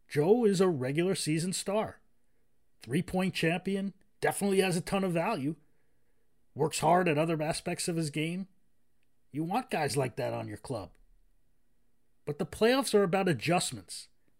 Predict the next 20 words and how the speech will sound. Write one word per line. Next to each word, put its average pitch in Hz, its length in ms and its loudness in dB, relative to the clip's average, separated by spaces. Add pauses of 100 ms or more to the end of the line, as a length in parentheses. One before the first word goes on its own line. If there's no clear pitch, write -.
(240)
and 143 100 -6
the 151 60 -2
keys 226 300 0
to 156 100 -4
finding 196 480 2
those 139 300 0
is 147 100 -2
to 160 100 -2
identify 170 580 2
who 208 240 4
and 175 220 0
how 185 260 -4
you 175 120 0
can 160 160 -2
attack - 380 -6
your 165 100 -2
opponents. 151 640 -6 (1000)
Now, 151 340 0
I 160 60 0
thought 170 400 0